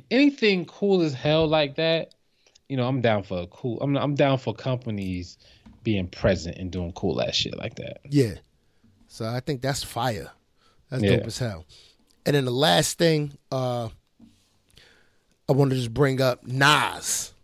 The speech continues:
Speaker 2: regular Nas, has invested in over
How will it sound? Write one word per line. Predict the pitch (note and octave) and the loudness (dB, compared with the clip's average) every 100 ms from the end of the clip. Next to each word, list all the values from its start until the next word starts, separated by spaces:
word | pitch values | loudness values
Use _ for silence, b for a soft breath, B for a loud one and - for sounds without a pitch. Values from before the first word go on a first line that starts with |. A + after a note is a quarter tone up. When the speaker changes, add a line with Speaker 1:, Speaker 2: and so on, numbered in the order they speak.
| _ _ | _ _
Speaker 2:
regular | B2 F#3+ F3+ D3 | 6 6 8 6
Nas, | B2+ A2+ C2+ - - - _ _ _ _ _ _ | 4 0 -2 -12 -14 -14 _ _ _ _ _ _
has | D#3+ D3+ C3+ | 4 4 6
invested | C3+ A#2 D3+ C#3+ - B2+ | 0 6 6 6 2 0
in | A#2+ A#2+ | 0 -2
over | - E3 C#3+ A2+ E2+ | 4 4 4 -2 -8